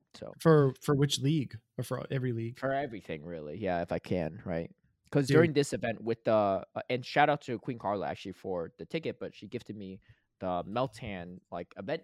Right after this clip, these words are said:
Speaker 1: ticket, whatever.
Speaker 2: Ooh.
Speaker 1: So for the duration of the season, anytime you evolve a Meltan, it gets double Iron Bash. So that's why I'm trying to get one
Speaker 2: Oh,
Speaker 1: for the season,
Speaker 2: nice.
Speaker 1: right? Yeah. So this event
Speaker 2: That's
Speaker 1: actually
Speaker 2: sick.
Speaker 1: ties in perfectly. You also get
Speaker 2: So,
Speaker 1: two
Speaker 2: dude, we
Speaker 1: times,
Speaker 2: need
Speaker 1: oh, two times candy for transfer Pokemon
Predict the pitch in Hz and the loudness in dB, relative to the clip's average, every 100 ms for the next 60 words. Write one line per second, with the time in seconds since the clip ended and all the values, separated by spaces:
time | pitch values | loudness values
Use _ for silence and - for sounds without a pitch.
0 | _ - 240 330 370 359 359 - - 208 | _ -10 -4 0 0 2 0 -4 -12 -14
1 | - 127 117 101 113 123 131 107 - 190 | -10 -10 -8 -8 -8 -8 -10 -12 -14 -12
2 | 190 - 110 - 113 120 123 110 92 - | -10 -10 -14 -12 -12 -10 -10 -6 -6 4
3 | 151 196 175 131 120 101 - 110 95 98 | 4 4 0 -4 0 0 -2 -8 -8 -8
4 | - _ - 101 98 - 98 - 123 139 | -12 _ -12 -2 -2 -2 -4 -2 -4 -4
5 | 95 - - - _ _ _ - 104 180 | -8 -16 -20 -20 _ _ _ -12 -8 -4
6 | - 175 196 190 196 196 170 165 202 233 | -2 0 2 2 2 2 2 2 0 -2
7 | - 339 - - - - 85 104 - - | -2 -4 -2 0 -2 -4 -8 -8 -8 -12
8 | 80 - - - - - - 135 226 220 | -12 -14 -18 -20 2 2 4 4 4 6
9 | 202 131 120 131 117 104 127 - - - | 4 2 2 2 2 2 -2 -2 -8 -20
10 | _ _ _ - 127 131 143 143 147 170 | _ _ _ -2 0 4 4 6 8 8
11 | 160 170 - _ _ _ _ - 226 233 | 8 8 4 _ _ _ _ -2 0 0
12 | 202 247 220 220 220 196 - 214 202 190 | 6 6 6 0 -2 -2 0 0 2 2
13 | - 175 82 143 | 2 0 -4 -6